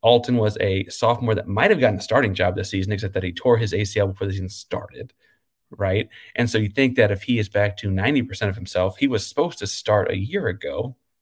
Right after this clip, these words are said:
What's that gonna do? You're also, two of your better ranked recruits coming in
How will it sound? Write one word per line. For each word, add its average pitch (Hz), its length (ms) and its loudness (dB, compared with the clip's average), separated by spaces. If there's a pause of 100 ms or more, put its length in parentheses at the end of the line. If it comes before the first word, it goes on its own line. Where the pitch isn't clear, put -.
(220)
What's 107 200 0
that 110 140 2
gonna 95 160 -2
do? 92 240 -6 (260)
You're 135 140 8
also, 156 260 6
two 170 180 0
of 147 80 0
your 123 120 2
better 127 560 2
ranked 120 480 -2
recruits 139 440 -4
coming 113 300 0
in 113 340 2